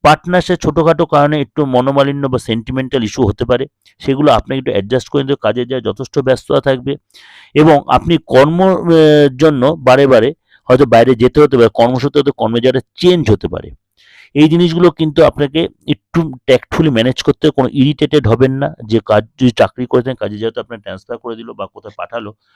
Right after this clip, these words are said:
অবশ্যই সেগুলোকে আপনি ঠান্ডা মাথায় হালকা চালে নিতে হবে। আর এর সাথে উপাচারে কী করুন? অবশ্যই বাবা মার সেবা করুন, আর বিষ্ণু মন্ত্র জপ করুন। ওং নমো ভগবতে বাসুদেবায় নমঃ, এই মন্ত্র অন্ততপক্ষে একান্ন বার জপ করুন। এটা আপনাদের জন্য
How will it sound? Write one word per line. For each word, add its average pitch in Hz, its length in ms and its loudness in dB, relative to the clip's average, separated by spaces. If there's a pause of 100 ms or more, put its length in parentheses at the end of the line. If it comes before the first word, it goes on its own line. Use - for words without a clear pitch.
(240)
অবশ্যই 143 300 -2
সেগুলোকে 139 380 -4
আপনি 143 220 -6
ঠান্ডা 117 300 -8
মাথায় 131 260 -10
হালকা 107 300 -6
চালে 135 200 -8
নিতে 87 220 -10
হবে। 80 220 -10 (640)
আর 165 180 6 (260)
এর 147 120 0
সাথে 160 220 0
উপাচারে 170 360 2
কী 175 120 -14
করুন? 170 160 -2
অবশ্যই 147 360 0
বাবা 120 220 0
মার 147 120 0
সেবা 120 300 2
করুন, 170 420 -2
আর 113 200 2 (400)
বিষ্ণু 147 420 -2
মন্ত্র 175 360 0
জপ 101 280 2
করুন। 87 260 -8 (440)
ওং 156 180 4 (100)
নমো 170 180 4
ভগবতে 139 480 2
বাসুদেবায় 110 580 -2
নমঃ, 90 280 -10
এই 135 180 -2
মন্ত্র 135 400 -6
অন্ততপক্ষে 107 640 -10
একান্ন 120 420 -8
বার 120 180 0
জপ 85 240 -6
করুন। 98 220 -12
এটা 120 200 -4
আপনাদের 113 320 -4 (180)
জন্য 127 260 -6